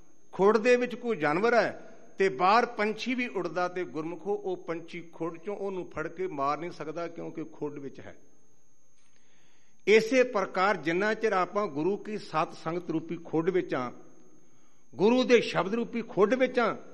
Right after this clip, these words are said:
ਸਾਡੇ ਤੇ ਵਿਕਾਰਾਂ ਰੂਪੀ ਕਾਂ ਤੇ ਤੋਤਾ ਹਮਲਾ ਨਹੀਂ ਕਰ ਸਕਦੇ। ਜਿੰਨਾ ਚਿਰ ਆਪਾਂ ਗੁਰੂ ਕੀ ਸੰਗਤ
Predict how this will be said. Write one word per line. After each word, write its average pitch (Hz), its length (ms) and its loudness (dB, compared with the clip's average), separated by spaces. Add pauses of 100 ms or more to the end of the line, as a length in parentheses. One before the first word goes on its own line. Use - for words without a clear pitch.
(680)
ਸਾਡੇ 170 360 4
ਤੇ 180 180 0
ਵਿਕਾਰਾਂ 180 540 4
ਰੂਪੀ 202 320 -2
ਕਾਂ 165 400 0
ਤੇ 165 180 -4
ਤੋਤਾ 156 460 -4
ਹਮਲਾ 123 260 -4
ਨਹੀਂ 156 140 -8
ਕਰ 120 140 -10
ਸਕਦੇ। 101 360 -14 (1800)
ਜਿੰਨਾ 165 320 2
ਚਿਰ 165 160 -2
ਆਪਾਂ 160 280 0
ਗੁਰੂ 139 280 -2
ਕੀ 151 180 -6
ਸੰਗਤ 139 540 -2